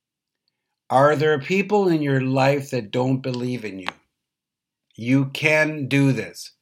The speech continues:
Begin now and empower yourself with this life-changing information that'll catapult you forward and Godward.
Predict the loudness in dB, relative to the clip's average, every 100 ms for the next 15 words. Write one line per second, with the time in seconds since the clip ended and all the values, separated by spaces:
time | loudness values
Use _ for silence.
0 | _ _ _ -12 -2 0 0 2 2 2
1 | 0 -4 _ _ _ _ -12 -10 -10 0
2 | 4 4 2 -2 -2 -2 -2 -4 -12 -12
3 | -4 0 0 0 -4 -2 -2 -4 -6 -6
4 | -8 -6 -6 -8 -12 -16 -20 -20 -20 _
5 | -2 -2 -2 -4 2 2 2 -2 -4 -4
6 | -6 -8 -6 4 6 6 4 2 -4 _
7 | _ _ 2 4 2 2 6 6 6 2
8 | -2 -6